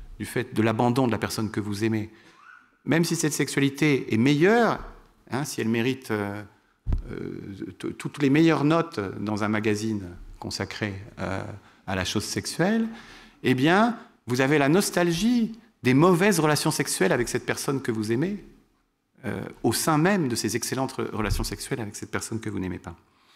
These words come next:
Euh, donc on a des expériences pénibles du fait que, euh, la sexualité, euh, n'est pas l'amour.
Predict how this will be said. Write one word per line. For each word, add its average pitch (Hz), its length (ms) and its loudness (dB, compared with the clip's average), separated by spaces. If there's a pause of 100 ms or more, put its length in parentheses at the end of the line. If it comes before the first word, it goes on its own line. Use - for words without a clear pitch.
(560)
Euh, - 380 -2
donc 143 240 2
on 156 120 8
a 220 100 6
des 185 180 6
expériences 151 580 2
pénibles 139 600 2 (180)
du 104 120 -2
fait 156 380 0
que, 113 420 0 (360)
euh, 104 380 0
la 110 100 0
sexualité, 113 920 -2
euh, 104 320 -6 (100)
n'est 101 120 0
pas 104 140 -2
l'amour. 92 320 -2